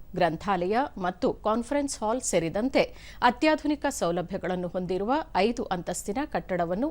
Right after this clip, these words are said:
ಉದ್ಘಾಟಿಸಲಿದ್ದಾರೆ. ರಾಷ್ಟ್ರಪತಿಯವರು ನಾಳೆ ತವರು ಜಿಲ್ಲೆ ಮಯೂರ್ಭಂಜ್ಗೆ ಭೇಟಿ ನೀಡಲಿದ್ದು, ಅವರ ಜನ್ಮಸ್ಥಳವಾದ ಉಪ್ಪರಬೇಡ ಗ್ರಾಮದ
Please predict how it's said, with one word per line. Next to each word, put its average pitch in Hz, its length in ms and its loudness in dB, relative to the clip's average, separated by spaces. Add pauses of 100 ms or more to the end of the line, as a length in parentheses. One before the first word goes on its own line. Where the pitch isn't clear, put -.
(140)
ಉದ್ಘಾಟಿಸಲಿದ್ದಾರೆ. 185 920 4 (840)
ರಾಷ್ಟ್ರಪತಿಯವರು 269 840 8 (280)
ನಾಳೆ 240 280 4 (180)
ತವರು 175 280 2 (100)
ಜಿಲ್ಲೆ 190 320 2 (520)
ಮಯೂರ್ಭಂಜ್ಗೆ 214 800 -2 (120)
ಭೇಟಿ 180 320 -2
ನೀಡಲಿದ್ದು, 180 480 0 (280)
ಅವರ 185 160 0 (180)
ಜನ್ಮಸ್ಥಳವಾದ 175 800 -2 (260)
ಉಪ್ಪರಬೇಡ 175 480 -2 (160)
ಗ್ರಾಮದ 170 360 0